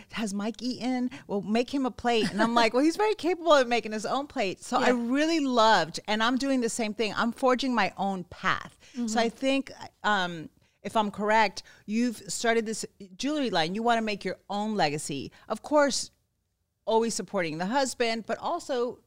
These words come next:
Speaker 1: you know, creating your own legacy, right? How do you feel about, like, this path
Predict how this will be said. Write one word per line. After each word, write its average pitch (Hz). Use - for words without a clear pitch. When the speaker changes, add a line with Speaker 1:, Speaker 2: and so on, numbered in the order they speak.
Speaker 1:
you 262
know, 220
creating 233
your 226
own 254
legacy, 151
right? 160
How 220
do 277
you 285
feel 247
about, 180
like, 165
this 185
path 165